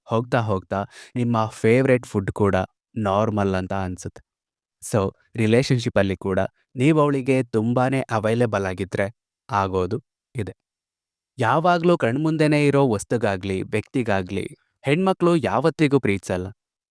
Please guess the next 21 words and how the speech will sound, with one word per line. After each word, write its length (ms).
ಅವರಿಗೆ 380
ನಿಮ್ 180
ಮೇಲೆ 300
ಪ್ರೀತಿ 380
ಶುರುವಾಗೋದು, 760
"ಅವ್ನ್ 200
ಎಲ್ಲಿದ್ದಾನೋ, 640
ಏನ್ 320
ಮಾಡ್ತಿದ್ದಾನೋ, 640
ಅವನು 280
ನನ್ನ 260
ಇನ್ನೂ 360
ಕೇರ್ 360
ಮಾಡ್ತಿದ್ದಾನೋ 600
ಇಲ್ವೋ" 360
ಅನ್ನೋ 240
ಒಂದು 300
ಫೀಲ್ 440
ಮಾಡೋ 260
ಥರ 240
ಮಾಡ್ತಿರಲ್ಲ, 600